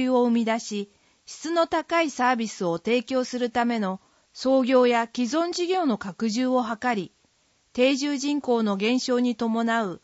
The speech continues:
消費縮小を補うことで、雇用創出と所得向上につなげていきます。取り組み、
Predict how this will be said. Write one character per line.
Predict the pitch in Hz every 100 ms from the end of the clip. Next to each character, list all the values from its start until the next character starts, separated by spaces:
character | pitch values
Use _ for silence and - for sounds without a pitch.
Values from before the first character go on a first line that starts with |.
| _ _ _
消 | - 277
費 | 302 311
縮 | 285 - 294
小 | - 294 285 277 262
を |
補 | 233 254 269 254
う |
こ | 226 208
と | 208
で、 | 190 185 _ _ _ _
雇 | - 262
用 | 320 339
創 | - 311 320
出 | - 311
と | - 285 285 _ _
所 | - 247
得 | 254 339 -
向 | - 330
上 | 247 240
に | 196 190
つ | 202
な | 220 240
げ | 233
て | 233
い | 220
き | 220
ま | 214 196
す。 | - - _ _ _ _ _ _ _ _ _ _
取 | 240 311
り |
組 | - 302
み、 | 277 277